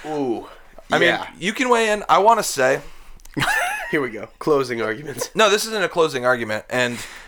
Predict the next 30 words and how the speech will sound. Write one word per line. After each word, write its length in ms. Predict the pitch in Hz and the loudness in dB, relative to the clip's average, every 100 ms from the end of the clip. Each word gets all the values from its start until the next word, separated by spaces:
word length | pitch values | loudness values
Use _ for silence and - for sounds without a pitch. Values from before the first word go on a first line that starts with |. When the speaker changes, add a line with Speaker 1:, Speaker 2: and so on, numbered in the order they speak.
| - - - | -20 -20 -10
Speaker 3:
you 120 | 123 | -2
know 100 | 123 | 4
what? 320 | 127 127 - _ - - - - - - | 6 4 0 _ -20 -20 -20 -20 -18 2
I 360 | 117 127 120 113 - | 4 6 2 -4 0
don't, 360 | 123 120 117 - _ _ - - - | 2 2 0 -8 _ _ -20 -10 4
I 60 | 180 | 6
don't 160 | 190 | 6
know 120 | 165 160 | 6 4
if 100 | 151 | 4
I'm 100 | 131 | 0
gonna 140 | 131 | 0
get 160 | 123 - | 0 -4
the 80 | 127 | -2
same 260 | 117 117 | -2 -2
from 160 | 120 131 | -4 -4
Beam 220 | 139 151 | 0 0
because 300 | 131 120 107 | -2 -2 -4
Beam's 280 | 107 117 104 | -4 -4 -4
a 20 | |
dick. 440 | 98 107 120 - - - - - - | -8 0 0 0 -14 -20 -20 -20 -6
<laughs> 80 | - - 988 539 466 453 523 508 466 - 466 453 | -2 0 0 -4 -4 -2 -2 -2 -6 -4 -6 0
But 120 | 175 | 4
what 120 | 202 | 6
I'm 100 | 240 | 6
gonna 160 | 233 214 | 4 2
say 320 | - 226 139 143 - - - - - | 2 4 4 2 -6 -16 -16 -8 2
is 320 | 160 147 - - | 4 4 -2 -2
having 400 | 170 175 196 185 | 4 4 2 0
this 160 | 170 | -4
discussion 720 | - 151 - 151 156 113 110 | -4 -6 0 2 2 -4 -12